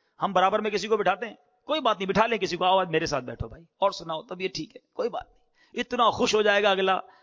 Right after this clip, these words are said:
اور انشاءاللہ آپ کے دل کی صفائی ہونا شروع ہو جائے گی۔ اور جو میں نے کہا نا اسٹیٹس جاتا نہیں، جن، جن نے عاجزی اختیار کی ہے، آج اللہ نے انہیں بلندی عطا فرمائی ہے۔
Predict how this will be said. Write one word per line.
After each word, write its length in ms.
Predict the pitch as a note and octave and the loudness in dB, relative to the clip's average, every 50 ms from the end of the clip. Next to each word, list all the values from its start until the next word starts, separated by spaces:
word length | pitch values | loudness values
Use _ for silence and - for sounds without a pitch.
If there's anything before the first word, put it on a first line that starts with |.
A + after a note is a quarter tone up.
| _ _ _ | _ _ _
اور 120 | - F#3 F#3 | -2 -2 0
انشاءاللہ 500 | F#3+ G3+ F3+ - - F#3 F3+ F3 F#3 F#3+ - | 0 -2 -2 0 2 2 2 2 2 0 0
آپ 280 | F3+ D#3 F3 F#3 - - | 2 0 0 0 0 -2
کے 80 | G3+ | -2
دل 180 | D3+ D#3 E3+ E3 | 0 -2 -4 -4
کی 140 | D3 F3 E3 | -6 -8 -6
صفائی 400 | - - C#3 - C#3+ D#3 E3 C#3+ | -4 -4 -2 0 0 0 0 -2
ہونا 300 | C3+ C3+ C3 C#3+ D3+ - _ _ _ _ _ _ _ | -4 -4 -4 -6 -6 -8 _ _ _ _ _ _ _
شروع 320 | - - - E3+ F#3 G3 D3 | -10 -6 -4 -2 0 2 2
ہو 80 | D3 | 2
جائے 220 | C3 C3+ C3 C3 B2+ | 2 0 0 -2 -2
گی۔ 220 | B2+ C#3 D#3 E3+ - _ _ _ - | -4 -8 -8 -10 -12 _ _ _ -8
اور 100 | D#3+ C#3 | -8 -6
جو 120 | B2+ D3 | -6 -4
میں 100 | D#3 E3+ | -4 -4
نے 60 | E3+ | -6
کہا 180 | D#3+ - D3+ F3 | -4 -4 -4 -4
نا 80 | G3+ F#3 | -4 -6
اسٹیٹس 500 | - - - E3+ D#3 - F#3 C#3+ B2 C#3+ | -10 -8 -8 -8 -6 -6 -6 -6 -4 -4
جاتا 280 | C#3 C3+ - - D#3+ | -4 -4 -2 -2 -2
نہیں، 240 | D3 C#3+ E3+ E3 C#3+ - _ _ _ _ _ _ _ _ _ _ _ _ _ _ | -2 -2 -6 -8 -10 -18 _ _ _ _ _ _ _ _ _ _ _ _ _ _
جن، 440 | A#2 A2 B2 A#3 B3+ A3 F#3+ E3 C#3+ | -10 -4 -2 -2 -2 -2 -4 -6 -2
جن 300 | B2 - A3+ A#3 A3+ G#3+ | 0 2 2 2 2 -2
نے 100 | G3+ F#3 | 0 0
عاجزی 400 | F3+ F3 E3+ D3 D3+ D3 F3+ E3 | 2 0 0 0 -2 -2 -2 -4
اختیار 400 | C#3+ - - D3 D3 D3 D3 C#3 | -4 -4 -4 -2 0 2 0 0
کی 320 | B2+ - - B2 A#2+ A2+ | -2 -6 -10 -12 -10 -10
ہے، 260 | A#2 A2+ G#2+ - - _ _ _ _ _ _ _ _ _ - | -12 -12 -14 -16 -20 _ _ _ _ _ _ _ _ _ -6
آج 220 | - C#3 C3+ B2+ C3 | -4 -4 -2 -2 -4
اللہ 220 | B2+ B2+ C3+ C3+ | -4 -4 -4 -4
نے 100 | C3+ C3 | -2 -2
انہیں 160 | B2+ B2+ B2 | -4 -2 -2
بلندی 420 | A#2+ B2 B2+ C3+ C#3+ C3 C3+ C3 A#2 | 0 2 2 2 0 0 -2 -2 -4
عطا 200 | - - A#2+ G#2+ | -4 -6 -10 -10
فرمائی 520 | - - B2 A2 A2 A2 A2+ A2 A2 A2+ | -10 -10 -10 -8 -8 -8 -8 -10 -14 -16
ہے۔ 220 | A#2 A2+ A#2 B2 | -18 -20 -20 -20